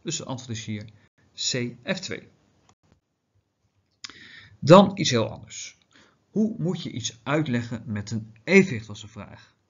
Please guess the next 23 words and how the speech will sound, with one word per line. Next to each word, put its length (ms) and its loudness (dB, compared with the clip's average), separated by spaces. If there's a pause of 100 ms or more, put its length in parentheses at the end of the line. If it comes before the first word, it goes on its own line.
(460)
Nou, 180 -18
zo'n 180 -14
vraag 240 -12
zat 160 -14
er 180 -10
vorig 400 -4
jaar 280 -2
in 80 -4
het 220 -6 (100)
eerste 360 0
tijdvak. 540 -6 (440)
En 80 -10
het 80 -8
ging 200 -6
over 360 -6 (120)
dit 540 0 (100)
evenwicht. 800 -6 (240)
Een 260 -14 (240)
evenwicht 460 -8
van 140 -10
een 220 -8
zwak 420 -6
zuur 420 -6